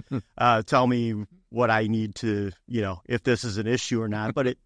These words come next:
Speaker 2: but it, but it tends to go away, right? I try to take pretty good care of my teeth, so I don't think I have any issues, but, you know,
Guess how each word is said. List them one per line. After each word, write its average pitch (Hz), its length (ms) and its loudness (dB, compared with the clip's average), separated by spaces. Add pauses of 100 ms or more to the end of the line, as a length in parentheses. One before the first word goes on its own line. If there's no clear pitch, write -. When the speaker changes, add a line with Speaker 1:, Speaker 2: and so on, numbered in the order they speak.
(120)
Speaker 2:
but 214 140 4
it, 185 180 -6
but 208 140 4
it 190 100 2
tends 175 360 0
to 143 100 2
go 107 140 4
away, - 360 0 (120)
right? 127 200 2
I 185 160 4 (240)
try 127 180 4
to 120 40 4
take 104 220 -2
pretty 98 180 0
good 92 160 -2
care 87 160 -4
of 85 60 -8
my - 120 -14
teeth, - 180 -14
so 98 340 -2 (680)
I 139 60 -2
don't 131 260 4
think 139 200 2
I 110 100 4
have 107 220 0
any 104 180 0
issues, 104 340 -4
but, 147 300 2 (200)
you 143 120 -2
know, 107 220 -2